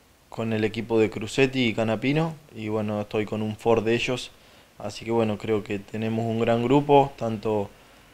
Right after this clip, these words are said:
eh, humano como técnico, creo que estamos en ese punto muy bien, muy fuertes, así que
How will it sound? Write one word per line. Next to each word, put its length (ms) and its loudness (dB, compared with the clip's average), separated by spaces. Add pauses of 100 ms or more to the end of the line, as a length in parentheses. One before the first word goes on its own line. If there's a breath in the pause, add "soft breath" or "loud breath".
eh, 300 4
humano 480 6
como 220 0
técnico, 480 2
creo 240 2
que 100 -6
estamos 600 -6 (140)
en 140 -6
ese 340 -4
punto 380 -4
muy 200 0
bien, 340 4
muy 220 -2
fuertes, 580 2
así 240 -4
que 260 -4